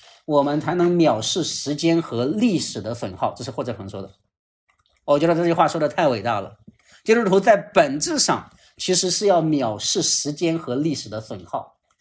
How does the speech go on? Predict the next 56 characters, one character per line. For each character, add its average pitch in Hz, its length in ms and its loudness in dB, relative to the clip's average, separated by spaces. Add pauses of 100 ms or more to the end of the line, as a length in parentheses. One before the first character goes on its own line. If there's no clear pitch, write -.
(160)
因 170 100 2
为 196 60 8
我 175 60 4
们 156 100 -4
本 139 100 -2
身 170 160 -2
就 180 60 0
是 170 160 -2
永 151 340 -2
生 147 280 -4
的 127 80 -4
人， 98 260 -10 (280)
我 139 140 4
们 156 180 4
乃 127 120 2
天 - 520 -2
上 254 180 2
的 170 100 4
人， 117 540 -6
暂 180 300 2
居 196 260 -2
到 170 200 2
这 117 120 -12
个 104 100 -12
世 - 240 -6
间。 98 260 -16 (1700)
然 160 140 4
而 226 100 6
多 262 140 6
少 226 100 4
的 175 80 2
时 185 120 -4
候， 180 80 -2
时 190 240 0
间 233 200 -2
和 196 120 4
历 247 200 2
史 - 240 0
本 156 320 -2
身 233 200 -2
的 214 80 4
损 123 320 -4
耗 190 160 6
和 147 180 -4
摩 135 260 -2
擦， 165 380 2 (340)
消 254 440 4
磨 185 260 2
了 175 140 2
我 139 140 0
们 127 200 -4
所 233 540 2
有 196 160 0
的 123 120 -4
心 147 380 0
力。 156 320 -2